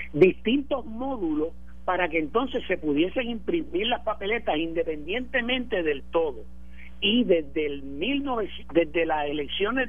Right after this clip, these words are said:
cuando empezamos a usar la máquina de escrutinio electrónico, como era más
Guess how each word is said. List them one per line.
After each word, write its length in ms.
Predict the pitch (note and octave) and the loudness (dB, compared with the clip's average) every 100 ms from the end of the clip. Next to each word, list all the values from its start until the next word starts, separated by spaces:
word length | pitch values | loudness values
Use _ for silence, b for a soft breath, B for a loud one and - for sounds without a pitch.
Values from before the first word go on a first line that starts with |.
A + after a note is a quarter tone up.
| - - | -4 4
cuando 300 | G3 G3 G3 | 4 4 -2
empezamos 480 | F3+ - G#3 A#3+ | -4 -2 0 0
a 60 | A3 | -2
usar 240 | - A#3 | 0 0
la 160 | G#3+ D#3+ | 2 2
máquina 460 | F3 F#3+ A#3 G#3 G3+ | 0 0 0 2 2
de 320 | F#3 F3+ F3 | 2 0 0
escrutinio 460 | - F3 G#3+ A3 B3+ | 2 2 2 2 2
electrónico, 760 | A#3 - - F#3+ E3 F3+ E3+ - B B B B - - - - | 2 2 2 0 -2 -2 -2 -8 B B B B -8 -8 -6 6
como 320 | F#3+ F3+ F#3 | 8 8 2
era 180 | A3+ D4 | 0 0
más 180 | C4+ | -2